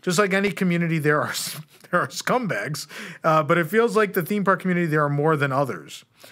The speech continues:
Everyone trying to get theirs and come across as fake. I mean, <sighs> I don't, I will say this. I don't think everyone on the media list is out for themselves, right? I think, you know, I know I talked about the Diz before, but I, I think most people at the Diz are,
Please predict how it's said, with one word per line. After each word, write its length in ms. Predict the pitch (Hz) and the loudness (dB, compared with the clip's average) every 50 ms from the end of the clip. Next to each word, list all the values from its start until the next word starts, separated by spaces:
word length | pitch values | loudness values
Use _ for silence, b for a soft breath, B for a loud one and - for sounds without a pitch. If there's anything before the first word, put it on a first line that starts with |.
| B B B | B B B
Everyone 300 | B 151 160 196 208 202 | B 0 2 4 2 2
trying 300 | 185 - 202 190 190 185 | 2 2 2 2 2 2
to 60 | 175 165 | 2 2
get 240 | 170 175 165 170 | 2 2 2 2
theirs 300 | - 165 170 170 175 160 | 2 2 4 4 2 2
and 140 | 151 135 131 | 0 -2 -2
come 180 | - 156 151 147 | 0 0 0 0
across 400 | 139 - - 151 139 135 127 - | 0 0 2 2 2 2 0 -2
as 140 | 127 110 - | -6 -8 -6
fake. 300 | - - 113 101 - - | -6 -6 -6 -6 -8 -8
I 100 | - 175 | -6 -4
mean, 360 | 202 220 240 240 233 220 185 185 - | -2 0 0 0 0 -2 -4 -6 -10
<sighs> 40 | _ _ _ _ _ _ _ _ b b b b b b b b b b b b b b b b b b b B B B B B B B B B B B | _ _ _ _ _ _ _ _ b b b b b b b b b b b b b b b b b b b B B B B B B B B B B B
I 100 | - 196 | 0 2
don't, 180 | 233 233 185 175 196 196 - | 2 2 0 -2 -4 -4 0
I 160 | 196 214 240 | 2 2 2
will 80 | 233 190 | 2 2
say 140 | - 175 127 | 0 -2 -2
this. 200 | 107 107 - - - | -4 -6 -12 -6 -2
I 120 | 190 214 | 0 2
don't 120 | 226 226 180 | 2 2 0
think 180 | 196 185 - - - | -2 -4 -6 -4 -2
everyone 640 | 175 165 143 160 151 147 143 139 135 131 123 120 - - | -2 0 2 2 0 0 0 0 -2 -2 -4 -8 -12 -10
on 160 | - 123 127 | -8 -8 -6
the 60 | 120 120 | -6 -6
media 300 | 117 113 113 110 110 107 | -8 -8 -8 -8 -10 -10
list 300 | 104 101 98 - - - | -10 -10 -10 -12 -12 -12
is 120 | 120 107 | -10 -8
out 260 | 117 104 98 92 95 - _ _ _ _ _ _ _ _ _ _ _ - | -8 -6 -6 -8 -12 -16 _ _ _ _ _ _ _ _ _ _ _ -14
for 180 | - - 113 92 | -10 -10 -8 -8
themselves, 520 | 87 87 87 - - 104 69 55 - - | -10 -12 -14 -14 -14 -14 -14 -16 -14 -12
right? 220 | 127 117 113 117 | -10 -8 -8 -8
I 100 | 117 113 117 | -8 -10 -10
think, 360 | - - 123 110 107 - _ b b b b b b | -10 -10 -10 -10 -10 -14 _ b b b b b b
you 160 | b 131 131 123 | b -8 -6 -4
know, 240 | 123 117 117 110 | -4 -4 -4 -4
I 100 | 120 117 | -6 -6
know 120 | 127 131 120 | -4 -4 -4
I 60 | 113 | -4
talked 200 | - 123 113 92 | -4 -6 -6 -6
about 140 | - 107 95 | -8 -12 -14
the 80 | 90 95 | -14 -14
Diz 240 | 90 101 92 92 - | -14 -14 -14 -14 -14
before, 320 | - 107 - - 104 101 | -18 -18 -16 -16 -14 -12
but 100 | 98 123 | -8 -8
I, 120 | 123 123 117 - - - | -6 -8 -8 -10 -12 -8
I 120 | 120 127 123 | -8 -6 -6
think 200 | 131 131 107 98 | -6 -8 -10 -10
most 280 | 107 107 104 - - | -10 -10 -10 -10 -12
people 260 | - 107 95 - 98 92 | -14 -16 -14 -14 -14 -16
at 80 | 87 | -16
the 80 | 92 87 | -18 -18
Diz 320 | 82 - 92 87 82 - | -16 -14 -14 -14 -14 -16
are, 300 | - - 90 82 71 - | -18 -18 -18 -18 -18 -20